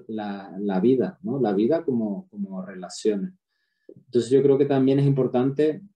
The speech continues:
el, el, el dar una mirada a, a todas estas culturas antiguas,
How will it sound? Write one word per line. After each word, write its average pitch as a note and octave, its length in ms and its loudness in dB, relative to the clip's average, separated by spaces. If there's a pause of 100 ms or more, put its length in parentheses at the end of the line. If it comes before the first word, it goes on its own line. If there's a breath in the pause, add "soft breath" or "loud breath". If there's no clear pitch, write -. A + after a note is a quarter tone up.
(160)
el, A2 260 -6
el, A2 480 -4 (540)
el A2+ 260 -8
dar D3 180 0
una D#3+ 180 2
mirada D3 560 0
a, A2+ 300 -8
a A2 80 -12
todas C3 280 -6
estas C3 200 -12
culturas A#2 380 -4
antiguas, C3 520 -2